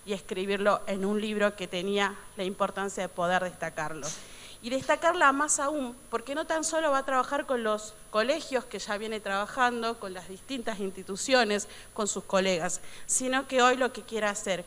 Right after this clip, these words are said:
con su club de matemáticas, que lo tiene instalado en su fundación, poder lle-, poder llegar a los barrios, en donde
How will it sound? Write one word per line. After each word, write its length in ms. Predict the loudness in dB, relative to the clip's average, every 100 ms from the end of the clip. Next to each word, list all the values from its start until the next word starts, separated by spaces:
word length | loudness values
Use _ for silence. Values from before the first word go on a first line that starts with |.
| -6
con 140 | -4
su 180 | -4 -4
club 180 | -4 -2
de 80 | 0
matemáticas, 840 | -2 -2 -2 -2 -2 -4 -4 -6 -16 -20 -8
que 80 | -4
lo 140 | -4
tiene 160 | -2 -2
instalado 420 | -2 -2 2 2
en 60 | 0
su 140 | -6
fundación, 540 | -6 -4 -2 -2 -6 -6
poder 260 | -6 -4 -4
lle-, 240 | -4 -6
poder 320 | -4 -2 -2 -4
llegar 300 | -4 0 0
a 80 |
los 120 | 0 0
barrios, 460 | 0 0 -6 -12 -14 -18 -20 -8
en 160 | -4 2
donde 380 | 2 4 -2